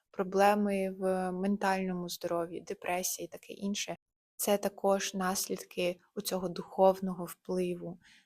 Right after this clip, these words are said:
наслідки атак диявола і його духів. Але, на щастя, нам Біблія каже про те, як нам протидіяти, протистояти цим спокусам, цим атакам.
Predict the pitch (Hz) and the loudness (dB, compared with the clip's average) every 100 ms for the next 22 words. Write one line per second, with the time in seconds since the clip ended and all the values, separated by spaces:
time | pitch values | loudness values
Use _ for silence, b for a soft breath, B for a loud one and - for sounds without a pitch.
0 | _ 196 185 196 - 190 - - 185 185 | _ -2 0 0 -4 -8 -8 -6 -4 -4
1 | - 180 180 190 - - - 185 170 170 | 0 4 6 4 -4 -20 -10 -8 2 4
2 | 170 180 175 175 - - 185 175 175 180 | 4 4 -2 -4 -4 -6 -6 -4 -6 -8
3 | b b b b _ 190 180 185 180 190 | b b b b _ 0 4 4 4 2
4 | 185 170 - - _ _ - 190 202 196 | 2 -4 -6 -14 _ _ -2 2 2 2
5 | - 202 214 208 - 202 202 b b b | 2 2 2 2 2 4 2 b b b
6 | _ 202 190 202 196 185 185 190 190 - | _ 0 4 4 4 2 2 0 0 -4
7 | - 175 - 185 185 185 190 180 180 - | -10 -12 -6 0 0 -2 -4 -2 -2 -4
8 | 180 175 175 - 170 175 170 170 190 190 | -8 -10 -8 -10 -10 -12 -14 -8 -4 -4
9 | 175 185 - 175 - - - 175 180 180 | -4 -10 -12 -12 -10 -10 -8 -2 2 2
10 | 180 175 - 175 - - - 185 - 170 | 0 -10 -10 -12 -12 -12 -6 -6 -6 -8
11 | - 180 180 180 180 - - | -6 -4 0 0 0 -2 -8